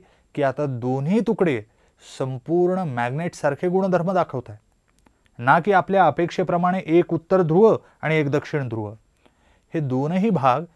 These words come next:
स्वतंत्र चुंबकासारखे वर्तन करतायत. तुम्ही चुंबकाचे ध्रुव स्वतंत्र करू शकत नाही.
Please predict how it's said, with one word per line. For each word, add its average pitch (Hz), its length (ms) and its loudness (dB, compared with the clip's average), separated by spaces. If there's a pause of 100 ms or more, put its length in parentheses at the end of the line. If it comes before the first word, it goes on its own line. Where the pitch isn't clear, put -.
(280)
स्वतंत्र 185 540 0
चुंबकासारखे 196 760 0
वर्तन 147 340 -2
करतायत. - 420 -10 (920)
तुम्ही 156 300 -2
चुंबकाचे 151 720 -4
ध्रुव 135 360 -2
स्वतंत्र 147 520 -6
करू 156 220 -4
शकत 180 360 -6
नाही. 123 120 -12